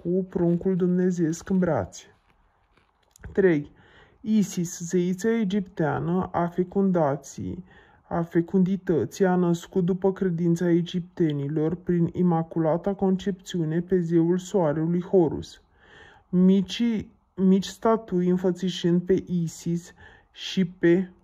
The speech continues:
Horus erau răspândite în antichitate pe tot țărmul Mării Mediterane și în întregul Orient. În parte, acestea au servit drept model evangeliștilor creștini. Pe un templu al zeiței Isis este,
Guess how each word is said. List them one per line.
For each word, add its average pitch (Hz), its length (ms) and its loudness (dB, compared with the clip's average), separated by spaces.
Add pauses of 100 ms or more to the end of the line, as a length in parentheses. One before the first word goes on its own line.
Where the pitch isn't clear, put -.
(100)
Horus 165 500 2
erau 165 300 4
răspândite 185 640 0
în 175 100 2
antichitate 180 840 -2
pe 175 160 0
tot 185 320 0
țărmul 180 420 0
Mării 175 320 2
Mediterane 170 920 0
și 175 180 -4
în 180 100 2
întregul 170 500 0
Orient. 170 540 0 (540)
În 226 140 -2
parte, 170 720 0 (480)
acestea 208 560 2
au 190 100 6
servit 185 460 0
drept 170 220 6
model 175 400 2
evangeliștilor 170 1000 2
creștini. 170 680 -2 (720)
Pe 220 120 4
un 208 200 6
templu 214 380 2
al 233 140 4
zeiței 196 600 0
Isis 185 560 -4
este, 196 420 -2